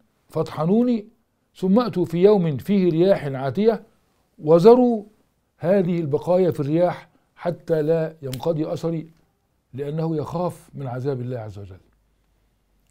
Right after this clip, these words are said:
يقول النبي صلى الله عليه وسلم في استكمال الحديث: فقال الله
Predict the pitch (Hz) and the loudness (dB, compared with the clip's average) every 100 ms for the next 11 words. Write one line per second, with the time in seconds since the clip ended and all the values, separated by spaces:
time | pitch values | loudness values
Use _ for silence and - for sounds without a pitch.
0 | _ _ _ 135 - 208 202 190 - 220 | _ _ _ -12 -2 2 4 2 2 -2
1 | 180 135 170 214 156 165 226 214 - _ | -2 -6 -4 -2 -2 -2 -2 -4 -10 _
2 | _ _ _ _ _ _ 170 - 247 220 | _ _ _ _ _ _ -6 2 4 4
3 | 208 220 220 | 4 2 0